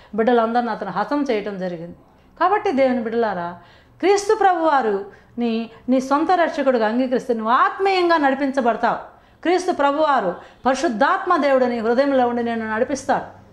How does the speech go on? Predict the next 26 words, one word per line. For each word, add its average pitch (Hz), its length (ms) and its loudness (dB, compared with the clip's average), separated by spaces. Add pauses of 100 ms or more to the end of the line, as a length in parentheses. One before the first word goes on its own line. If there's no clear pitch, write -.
(1080)
నీకే 294 300 0
కష్టం 320 340 0
వచ్చినా, 285 320 0
ఏ 285 240 4
వ్యాధి 285 460 2
వచ్చినా, 269 220 -2
ఏ 269 240 4
బాధ 285 300 2
వచ్చినా 233 360 -2 (300)
ఆ 269 120 4
ప్రియ 311 360 0
ప్రభు 277 320 0
నీ 220 180 -2
రక్షకుడిగా 220 580 0
ఉండి 208 380 -4 (460)
నీకు 233 160 0
బోధిస్తాడు, 254 640 0 (1200)
నిన్ను 254 160 4
ఆదరిస్తాడు, 285 640 0 (460)
నిన్ను 254 180 2
పోషిస్తాడు 320 720 2
కరువులో. 285 440 2 (720)
మరి 247 140 4
ఆ 214 140 4
సారెపాత 302 600 0
విధవరాలు, 247 1040 2